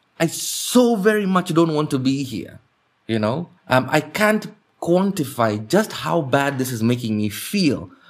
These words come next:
about not this, just this moment, but my entire life, you know?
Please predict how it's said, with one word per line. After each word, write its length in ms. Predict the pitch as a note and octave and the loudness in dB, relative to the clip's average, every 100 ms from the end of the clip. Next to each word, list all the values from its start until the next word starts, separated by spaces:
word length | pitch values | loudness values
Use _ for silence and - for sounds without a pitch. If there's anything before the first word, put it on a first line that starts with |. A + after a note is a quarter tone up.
| - - | -18 -2
about 500 | C#3 D#3+ D#3 - C3+ | 4 4 2 -10 2
not 240 | F3+ D#3+ | 2 4
this, 140 | D#3+ | -2
just 180 | D3 E3 | 0 -2
this 120 | D#3 | 0
moment, 280 | D3 C#3+ C#3+ | 0 2 2
but 140 | C#3 D3 | 2 2
my 140 | C#3+ | 0
entire 640 | C#3+ C#3 D3+ D3+ E3 D#3+ D3+ | 2 -2 -2 0 2 2 2
life, 580 | D3+ C#3+ G2 G#2 - _ _ - | 2 0 -4 -10 -18 _ _ -4
you 120 | G#2+ | 0
know? 300 | A2 E3 | 0 0